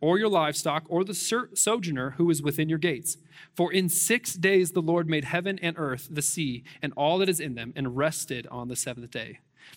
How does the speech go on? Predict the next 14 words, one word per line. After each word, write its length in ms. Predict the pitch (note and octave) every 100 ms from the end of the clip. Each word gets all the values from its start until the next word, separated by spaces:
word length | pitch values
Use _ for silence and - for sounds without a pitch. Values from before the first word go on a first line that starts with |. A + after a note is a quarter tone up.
| _
Therefore 560 | D3 F3 G3+ - D3+ C3
the 80 | C3
Lord 320 | C3+ C3 A#2+
blessed 480 | C3+ D3+ D#3+ - -
the 60 |
Sabbath 420 | D#3+ D#3 C3+ C#3 -
day 240 | A#2+ A2+
and 180 | C3 A#2+
made 220 | B2+ C#3
it 200 | A2+ - - _
holy." 580 | - - D#3 B2 G#2+ - _ _ _ _ - - _ _
Commandment 240 | D#3 C#3 C#3
number 160 | C#3+
five, 460 | - D3 A#2 A2